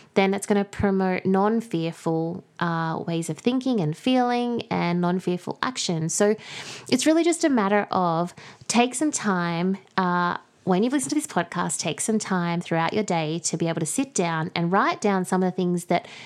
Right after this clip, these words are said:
you know already what to do when it comes to fear. And so this time, when the universe gives you an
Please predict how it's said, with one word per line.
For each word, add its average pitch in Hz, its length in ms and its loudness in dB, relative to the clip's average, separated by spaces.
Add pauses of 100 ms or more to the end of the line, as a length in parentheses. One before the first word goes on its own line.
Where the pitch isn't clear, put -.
you 277 180 4
know 254 460 4
already 190 600 2
what 185 220 2
to - 80 0
do 175 280 4
when 165 100 -2
it - 80 -4
comes 165 240 0
to 165 100 -6
fear. 156 460 -2
And 175 160 2
so 185 140 2
this 226 280 0
time, 170 460 2 (380)
when 190 120 6
the 185 80 4
universe 214 800 2
gives 202 400 2
you 180 240 0
an 175 80 0